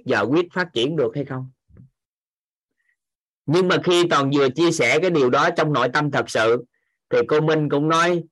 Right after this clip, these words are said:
"Không có em sẽ có sao hả? <laughs> Có người khác, người ta lại đây, người ta còn hỗ trợ cho thầy còn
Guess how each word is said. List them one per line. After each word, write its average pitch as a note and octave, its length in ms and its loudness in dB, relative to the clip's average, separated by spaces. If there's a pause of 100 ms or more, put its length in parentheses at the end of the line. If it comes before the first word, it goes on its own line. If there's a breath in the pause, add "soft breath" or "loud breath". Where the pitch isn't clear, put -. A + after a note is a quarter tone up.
(500)
"Không D3 300 -2
có E3 100 0
em C#3+ 460 0 (420)
sẽ B2 180 0
có D#3+ 280 0
sao C#3+ 220 0
hả? A#2 360 -4
<laughs> - 40 -20
Có - 180 -2
người D#3 280 2
khác, G#3 220 -4 (520 loud breath)
người A#2+ 160 2
ta C#3+ 120 2
lại C3 220 2
đây, C#3+ 220 0
người B2+ 180 -4
ta C3 100 0
còn A#2 180 -2
hỗ C3+ 280 -2
trợ A#2+ 220 0
cho C3 120 -2
thầy A#2 300 -2
còn C#3 160 -10